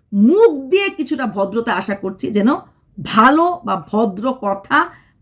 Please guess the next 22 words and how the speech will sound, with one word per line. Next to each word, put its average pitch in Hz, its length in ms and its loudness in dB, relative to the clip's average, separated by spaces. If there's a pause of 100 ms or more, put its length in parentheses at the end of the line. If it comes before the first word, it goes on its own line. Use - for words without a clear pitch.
ভদ্র 208 420 2
ব্যবহার 208 440 2
at 285 200 -2
least 190 240 -10 (360)
এই 214 80 -8
মানুষটা, 196 600 -6 (300)
মৃত 247 140 2
মানুষটা 202 320 2
যেন 185 160 -6 (160)
আশা 208 260 -2
করে 214 240 -2
এবং 220 300 2
পায় 233 360 4 (300)
তার 233 180 -2
পরিবারের 262 500 0
কাছ 190 240 -6
থেকে, 165 280 -14 (220)
যে 247 260 0
কিনা 262 220 2
জীবনের 220 440 2 (300)
শেষ 320 460 2
দিনটুকু 277 800 0